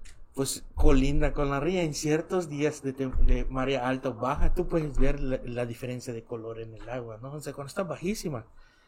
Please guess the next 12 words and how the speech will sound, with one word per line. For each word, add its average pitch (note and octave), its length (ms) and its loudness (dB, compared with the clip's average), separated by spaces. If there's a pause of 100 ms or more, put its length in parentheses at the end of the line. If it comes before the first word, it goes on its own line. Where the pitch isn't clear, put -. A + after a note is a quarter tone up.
(420)
el C3 180 0
agua C3 200 2
de A#2 120 -2
la A2 140 -2
ría, E3+ 360 -2
o A#2+ 60 -10
sea, A#2 180 -8
sale D#3 400 -2
todo C3+ 200 -6
al A#2 100 -4
mar, D3+ 260 -2 (680)
eh, A2+ 280 -10